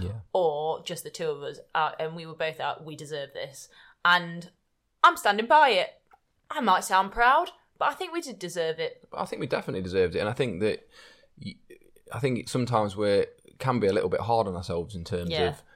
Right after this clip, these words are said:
Speaker 1: being like, "Oh, we, we don't really deserve to do this." But actually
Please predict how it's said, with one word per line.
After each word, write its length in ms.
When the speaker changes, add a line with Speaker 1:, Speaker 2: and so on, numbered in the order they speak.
Speaker 1:
being 140
like, 180
"Oh, 120
we, 220
we 100
don't 140
really 140
deserve 440
to 100
do 180
this." 180
But 160
actually 400